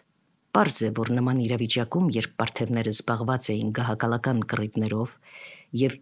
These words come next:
իրենք էին օգնություն հայցում Օկտավիանոսից, հազիվ խոսք լիներ, թե հայոց Արտաշես թագավորը կարող էր հենվել նրանց հզորության վրա։ Իսկ Տակիտոսի հաղորդումը հայ պարթևական զինակցության մասին կարող է վերաբերել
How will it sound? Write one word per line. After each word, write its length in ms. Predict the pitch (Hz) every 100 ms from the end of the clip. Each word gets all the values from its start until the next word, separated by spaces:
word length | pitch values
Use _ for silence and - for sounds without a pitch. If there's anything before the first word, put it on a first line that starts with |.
| _
իրենք 380 | - - 202 196
էին 220 | - 110 113
օգնություն 600 | - - 131 120 - 120
հայցում 440 | 110 110 - 117 104 107 _
Օկտավիանոսից, 920 | 117 - 117 113 110 110 - 117 - - - - _ -
հազիվ 360 | 196 180 240
խոսք 340 | - 131 - -
լիներ, 340 | 143 190 233
թե 180 | - 151 127 -
հայոց 360 | 135 127 123 127
Արտաշես 560 | - 135 - 120 - 127
թագավորը 560 | - 117 - 120 214 180
կարող 320 | 90 113 160
էր 140 | 156 110
հենվել 520 | 104 120 104 135 143 117 - -
նրանց 380 | 117 117 120 -
հզորության 600 | 107 107 104 - 117 113
վրա։ 240 | - 107 - _ _ _ _ _ _ _ _
Իսկ 220 | 135 - -
Տակիտոսի 640 | 143 127 135 147 - 135
հաղորդումը 640 | 127 127 123 - 123 123 135
հայ 180 | - 127 127
պարթևական 680 | - 127 - 117 120 123 123
զինակցության 680 | 123 117 113 - 113 120 117
մասին 440 | 117 110 - 131
կարող 300 | 170 120 120
է 80 | 120
վերաբերել 500 | 117 117 113 117 117